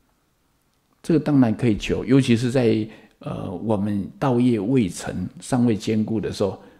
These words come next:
是不是，嗯，可以求？但它只是一个过程，而且你要知道主要的原因。你如果你主人要破乱的话，谁保佑也没用啊，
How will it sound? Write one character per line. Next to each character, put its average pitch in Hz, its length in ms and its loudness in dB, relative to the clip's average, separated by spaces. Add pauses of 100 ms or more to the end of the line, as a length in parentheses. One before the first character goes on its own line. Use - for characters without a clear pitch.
(380)
是 - 140 -8
不 156 80 0
是， 127 120 2 (480)
嗯， 98 1000 -2 (180)
可 123 100 2
以 117 80 4
求？ - 200 -6 (840)
但 190 180 6
它 190 180 2
只 143 180 2
是 160 180 -2
一 156 60 -2
个 139 140 4
过 147 360 2
程， - 360 -6
而 143 100 2
且 143 140 4
你 120 120 8
要 139 120 6
知 - 120 -6
道 120 200 2
主 110 340 2
要 160 180 4
的 117 120 4
原 98 280 4
因。 123 220 8 (920)
你 156 280 10
如 226 180 10
果 147 220 10
你 165 120 8
主 127 420 8
人 117 440 6
要 175 160 10
破 165 400 6
乱 135 240 4
的 107 100 2
话， 107 420 2 (2000)
谁 - 280 6
保 87 260 -2
佑 107 180 4
也 71 120 -4
没 - 220 -8
用 - 180 -10
啊， - 240 -20